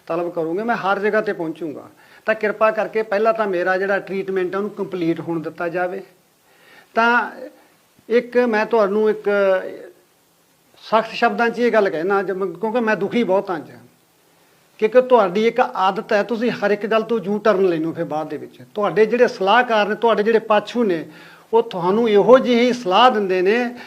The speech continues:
ਤੇ ਜੋ ਉਨ-, ਫਿਰ ਸੋ-, ਉੱਥੋਂ ਉਸ ਫੈਸਲੇ ਤੇ ਰੁਕਿਆ ਨਹੀਂ ਜਾਂਦਾ। ਮੈਂ ਤੁਹਾਨੂੰ ਬੜੇ ਸਖਤ ਸ਼ਬਦਾਂ 'ਚ ਕਹਿਣਾ, ਤੁਸੀਂ ਜੇ ਹੱਥ ਪਾਓਗੇ, ਸਮਾਰ ਕੇ ਪਾਇਓ। ਠੀਕ ਹੈ, ਮੈਂ ਯੂ ਟਰਨ ਲੈਣ ਵਾਲਿਆਂ 'ਚੋਂ ਨਹੀਂ,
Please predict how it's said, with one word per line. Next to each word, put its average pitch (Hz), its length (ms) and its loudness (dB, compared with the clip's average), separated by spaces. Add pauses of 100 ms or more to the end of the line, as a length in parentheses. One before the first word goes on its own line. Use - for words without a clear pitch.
(240)
ਤੇ 220 120 6
ਜੋ 226 120 -4
ਉਨ-, 208 340 -4
ਫਿਰ 226 180 2
ਸੋ-, 247 200 -4
ਉੱਥੋਂ 247 240 -2
ਉਸ 240 240 6
ਫੈਸਲੇ 226 300 4
ਤੇ 254 120 6
ਰੁਕਿਆ 196 360 4
ਨਹੀਂ 214 160 2
ਜਾਂਦਾ। 139 340 -10 (520)
ਮੈਂ 240 140 4
ਤੁਹਾਨੂੰ 233 540 -2 (1120)
ਬੜੇ 226 200 6
ਸਖਤ 214 380 0
ਸ਼ਬਦਾਂ 175 420 -4
'ਚ - 80 -18 (300)
ਕਹਿਣਾ, 269 280 2
ਤੁਸੀਂ 262 300 -2
ਜੇ 208 200 4
ਹੱਥ 226 280 2
ਪਾਓਗੇ, 233 460 4
ਸਮਾਰ 220 380 4
ਕੇ 233 160 0
ਪਾਇਓ। 135 320 -6 (1400)
ਠੀਕ 196 180 -6
ਹੈ, 269 60 4
ਮੈਂ 240 460 2 (380)
ਯੂ 226 180 2
ਟਰਨ 262 280 6
ਲੈਣ 247 220 6
ਵਾਲਿਆਂ 226 200 4
'ਚੋਂ 170 180 -2
ਨਹੀਂ, 131 160 -6